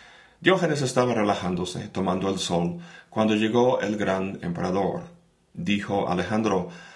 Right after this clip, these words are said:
"¿Hay algo que pueda hacer por usted?". Respondió Diógenes: "Sí, quitarse de ahí, que bloquea la luz del sol".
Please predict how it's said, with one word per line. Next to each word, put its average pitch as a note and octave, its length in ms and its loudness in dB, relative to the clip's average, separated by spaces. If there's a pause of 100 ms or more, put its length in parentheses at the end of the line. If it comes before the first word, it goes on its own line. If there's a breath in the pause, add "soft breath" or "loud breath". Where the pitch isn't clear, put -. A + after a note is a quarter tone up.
(200 loud breath)
"¿Hay G2+ 140 2
algo B2+ 280 4
que A2+ 120 0
pueda B2+ 260 4
hacer B2 220 2
por G2 160 -4
usted?". E3 400 2 (640 soft breath)
Respondió F#2+ 640 0
Diógenes: G2+ 640 -2 (340 loud breath)
"Sí, - 640 2
quitarse D3 480 2
de C3 100 4
ahí, A2 540 2
que G2+ 80 2
bloquea G#2+ 400 4
la A2+ 140 4
luz C3+ 200 -2
del G2+ 140 0
sol". G#2+ 500 0